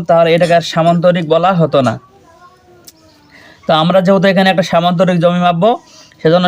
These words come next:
সামান্তরিকের সূত্র আমরা এখানে লিখে ফেলেছি। কি? ভূমি গুণ উচ্চতা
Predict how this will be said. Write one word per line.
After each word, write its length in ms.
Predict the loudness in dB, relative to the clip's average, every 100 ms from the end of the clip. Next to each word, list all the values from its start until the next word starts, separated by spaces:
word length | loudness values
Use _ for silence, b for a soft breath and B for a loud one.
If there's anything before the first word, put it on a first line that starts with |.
| 0
সামান্তরিকের 540 | 0 0 0 -2 -2 -2
সূত্র 220 | -4 -2 0
আমরা 140 | 0 0
এখানে 180 | 0 0 0
লিখে 160 | 0 0
ফেলেছি। 280 | 0 -2 -4
কি? 100 | 0 0 -2 B B B _ -2
ভূমি 280 | 2 4 2 2
গুণ 120 | 0 0
উচ্চতা 360 | 0 0 0